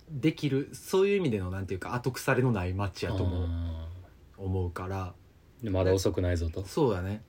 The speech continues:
Speaker 1: なんか、あの、いろんなタイミングがあってとか、自分がその来たいという意志が強くって、
Speaker 2: うん。
Speaker 1: 仕事やったりとか、その、住む場所やったりとかを変える、
Speaker 2: うん。
Speaker 1: なんか、いろんな労力を払ってもいいと思えるなら来たら全然いいと思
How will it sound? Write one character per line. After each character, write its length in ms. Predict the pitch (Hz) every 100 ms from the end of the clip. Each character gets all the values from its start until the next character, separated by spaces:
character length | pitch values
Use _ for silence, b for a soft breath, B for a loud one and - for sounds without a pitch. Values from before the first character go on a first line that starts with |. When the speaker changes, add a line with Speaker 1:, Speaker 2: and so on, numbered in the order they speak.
| -
Speaker 1:
な 120 | 147
ん 40 | 123
か、 120 | 98
あ 40 |
の、 240 | 90 90 - - - - b b b b - -
い 80 | 165
ろ 100 | 147
ん 60 | 165
な 140 | 107
タ 160 | 107 123
イ 40 |
ミ 140 | 123 120
ン 20 |
グ 120 | 117
が 180 | 120 104
あ 40 |
っ 40 | -
て 200 | - 120
と 120 | -
か、 180 | 95 92 123
自 180 | 120
分 120 | 127 131
が 80 |
そ 100 | 127
の 80 | 143
来 180 | 135 170
た 120 | 143
い 80 | 107
と 100 | 104
い 220 | 104 101
う 40 | 110
意 80 | 151
志 200 | - 110
が 120 | 104
強 280 | - 151 147
く 140 | 143
っ 20 |
て、 360 | - - 226 -
Speaker 2:
う 40 | 95
ん。 200 | 85 85 -
Speaker 1:
仕 220 | - 123
事 200 | 110 113
や 100 | 95
っ 60 |
た 180 | - 95
り 100 | 85
と 100 | 90
か、 240 | 98 98 95 B B B B
そ 140 | - 92
の、 240 | 87 87
住 280 | - - 98
む 60 | 87
場 100 | 98
所 140 | -
や 80 | 95
っ 40 |
た 100 | -
り 100 | 90
と 80 | 92
か 140 | 98 90
を 60 |
変 320 | 87 90 123
え 40 | 120
る、 100 | 117
Speaker 2:
う 0 | 110
ん。 40 | - -
Speaker 1:
な 100 | 120
ん 20 |
か、 140 | 101
い 100 | 117
ろ 120 | 117 120
ん 60 |
な 100 | 104
労 200 | 110 123
力 240 | 98 87 92
を 40 |
払 220 | 90 139
っ 40 | -
て 100 | 113
も 120 | 107
い 160 | 175
い 80 | 214
と 100 | 160
思 220 | 170 208
え 60 | 214
る 60 | 214
な 100 | 202
ら 80 | 220
来 160 | -
た 100 | 247
ら 160 | 110 90
全 280 | 87 113 113
然 200 | 117 104
い 140 | 92
い 40 | 90
と 100 | 87
思 220 | 82